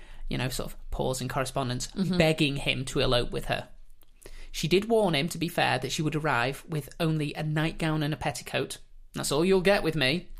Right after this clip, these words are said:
Speaker 2: Gosh.
Speaker 1: Which sounds like a proposal more than it does, uh,
Speaker 2: Doesn't it?
Speaker 1: "I'm coming, just in me nightgown and a petticoat." And he was
Speaker 2: He's
Speaker 1: going,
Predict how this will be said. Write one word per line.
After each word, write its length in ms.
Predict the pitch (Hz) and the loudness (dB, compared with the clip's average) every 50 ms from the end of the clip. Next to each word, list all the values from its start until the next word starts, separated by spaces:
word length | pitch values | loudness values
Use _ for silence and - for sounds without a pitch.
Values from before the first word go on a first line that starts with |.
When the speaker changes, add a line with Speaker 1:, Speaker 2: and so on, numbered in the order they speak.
| - - - - - | -12 -12 -12 -6 0
Speaker 2:
Gosh. 560 | - 165 220 220 - - - - - - - - - - - - | 2 4 4 2 2 -2 -4 -4 -4 -6 -10 -14 -18 -14 -4 0
Speaker 1:
Which 220 | 180 170 165 - | 2 2 2 4
sounds 240 | - 175 165 165 165 | 4 4 4 6 6
like 140 | 156 143 - | 4 4 4
a 40 | 165 | 2
proposal 520 | - 165 156 - 160 165 165 160 - 156 147 | -2 0 2 4 6 6 6 6 4 2 2
more 200 | 156 143 143 147 | 2 2 2 2
than 120 | 156 143 | 0 -2
it 120 | - - | 0 0
does, 260 | - 156 143 147 - - | 0 0 2 2 4 4
uh, 40 | - - | 4 6
Speaker 2:
Doesn't 260 | - - 494 494 466 | 4 4 4 4 4
it? 340 | 226 165 131 127 127 - - - - - - - - - - - - | 4 4 2 0 -2 -2 -4 -10 -16 -18 -20 -20 -20 -20 -10 -2 0
Speaker 1:
"I'm 140 | 160 160 | 0 2
coming, 440 | - - 214 220 196 208 220 202 - - | 4 4 6 6 6 6 4 2 -4 -10
just 320 | - - 175 170 175 - 220 | 0 2 4 4 4 6 6
in 80 | 214 | 6
me 80 | 214 214 | 6 6
nightgown 460 | 214 220 220 220 202 220 220 220 214 | 6 6 4 4 4 4 4 4 4
and 100 | 220 220 | 2 2
a 40 | 202 | 2
petticoat." 600 | 214 220 220 220 214 202 - 170 147 175 180 - | 4 2 2 2 2 2 4 4 4 4 2 2
And 120 | - 170 165 | 0 2 4
he 40 | 165 | 4
was 100 | 254 226 | 4 4
Speaker 2:
He's 40 | |
Speaker 1:
going, 160 | - 139 143 | 4 2 2